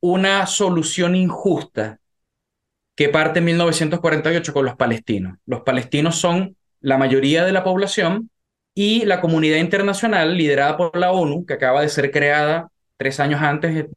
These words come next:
después de la Segunda Guerra Mundial, mil novecientos cuarenta y cinco, y dividen el territorio en dos. Uno va a ser el Estado de Israel, con el cincuenta y cinco por ciento de la tierra, a pesar de que no son la mayoría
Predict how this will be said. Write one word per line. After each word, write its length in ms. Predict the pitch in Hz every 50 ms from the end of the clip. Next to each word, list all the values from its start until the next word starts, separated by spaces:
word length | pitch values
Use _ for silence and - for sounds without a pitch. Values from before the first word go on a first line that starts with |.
| _ -
después 260 | 131 123 - - 123
de 60 | 135
la 100 | 139 131
Segunda 300 | 135 135 123 127 127 135
Guerra 200 | 135 143 143 151
Mundial, 460 | 160 165 175 165 160 139 131 143 165 165
mil 120 | 127 123
novecientos 380 | 127 127 123 - 135 131 147 143
cuarenta 300 | - 151 151 160 180 208
y 40 |
cinco, 440 | 208 - 262 233 220 226 277 285 - _ _ _ _ _ _ _ _ - 196
y 100 | 196 202
dividen 480 | 208 220 - 247 269 277 269 269 254
el 120 | 247 240 233
territorio 680 | 226 214 208 220 214 226 214 185 156 160 170 185 -
en 140 | 190 190 175
dos. 480 | 143 120 - - - - - - - _ _ _ _ _ _ _ _
Uno 240 | - 175 185 190 196
va 80 | 202 202
a 20 |
ser 200 | 196 - 196 180
el 80 | 190 190
Estado 320 | 180 185 - 165 170 180
de 80 | 185 185
Israel, 500 | 180 190 208 202 175 143 151 190 240 247 _ _ _ _ _ _ _ _ _ _ _ _ _ _
con 160 | - 147 143
el 80 | 139 135
cincuenta 460 | 135 - 139 135 139 139 135 131 131
y 20 | 127
cinco 320 | - - 135 131 175 170
por 160 | - 160 151
ciento 340 | - 156 143 147 147 170 165
de 60 | 170
la 140 | 170 175 175
tierra, 420 | 202 190 151 143 147 160 185 - -
a 100 | 147 131
pesar 320 | - - - - 127 131 139
de 120 | 147 147
que 220 | 147 143 131 120 113 127
no 240 | 120 131 180 190
son 480 | 185 - - - 196 175 135 117 113 113
la 100 | 131 131
mayoría 720 | 117 120 117 117 120 113 123 127 131 139 139 143 143 -